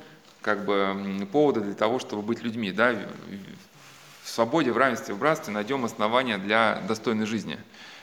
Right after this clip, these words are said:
Ну, двадцатый век показал, что это вряд ли могут быть основаниями. И вот у него есть книга, называется «Вернуться в Россию».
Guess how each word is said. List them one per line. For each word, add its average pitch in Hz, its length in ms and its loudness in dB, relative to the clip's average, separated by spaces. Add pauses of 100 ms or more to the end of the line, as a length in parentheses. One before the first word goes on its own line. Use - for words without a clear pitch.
(420)
Ну, 127 360 -4 (800)
двадцатый 113 420 0
век 120 140 -2
показал, 110 380 0
что - 180 -8
это - 220 -10 (360)
вряд 107 260 2
ли 98 60 -8
могут 95 260 -6
быть 98 160 -8
основаниями. 98 640 -8 (1300)
И 123 100 2
вот 165 180 4
у 165 40 0
него 165 100 0
есть 165 260 0
книга, 185 220 -2
называется 131 560 0
«Вернуться 131 340 -2
в - 20 2
Россию». 120 460 -2